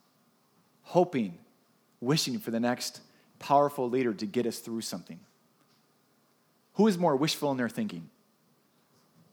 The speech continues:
A group of people who think the next political leader is the person who's going to fix everything? Or the person who thinks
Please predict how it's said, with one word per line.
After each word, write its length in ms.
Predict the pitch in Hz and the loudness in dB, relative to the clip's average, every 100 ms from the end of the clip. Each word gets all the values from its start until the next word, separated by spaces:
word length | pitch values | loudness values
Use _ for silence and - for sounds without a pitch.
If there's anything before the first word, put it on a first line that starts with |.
| _ _ _ _ | _ _ _ _
A 60 | 123 | -4
group 240 | 123 151 | -2 -2
of 100 | 143 | -2
people 280 | - 156 160 | -2 0 0
who 120 | 123 | 0
think 220 | 131 139 - | 0 0 0
the 100 | 110 | 0
next 260 | 110 131 | -2 -4
political 360 | - 147 156 147 | -4 -4 -4 -2
leader 280 | 143 160 160 | 0 -2 0
is 220 | 127 139 | 0 2
the 100 | 139 | -2
person 360 | - 143 - 143 | -6 -6 -6 -6
who's 140 | 143 | -4
going 160 | 156 147 | -4 -6
to 40 | |
fix 280 | - 165 - | -4 -6 -4
everything? 440 | 156 165 170 170 - _ _ _ _ _ _ | -6 -6 -8 -10 -14 _ _ _ _ _ _
Or 60 | 117 | -6
the 80 | 113 | -4
person 280 | 131 123 113 | -2 -4 -6
who 120 | 117 | -6
thinks 400 | 123 113 104 | -2 -2 -4